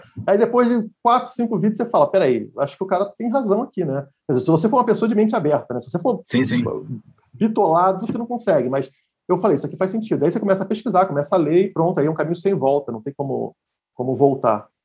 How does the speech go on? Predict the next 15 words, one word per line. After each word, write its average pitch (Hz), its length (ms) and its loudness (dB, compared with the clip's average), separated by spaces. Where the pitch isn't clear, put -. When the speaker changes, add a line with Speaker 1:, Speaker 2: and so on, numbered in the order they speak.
Speaker 2:
E 147 100 0
legal 139 340 2
ter 170 160 0
mergulhado 147 760 0
e 107 160 -8
ter 117 420 -4
produzido 135 520 4
conteúdo 147 600 2
a 131 100 -2
partir 131 520 4
disso, 139 320 0
né? 98 320 -10
Mais 120 340 2
uma 151 200 2
pessoa 143 600 0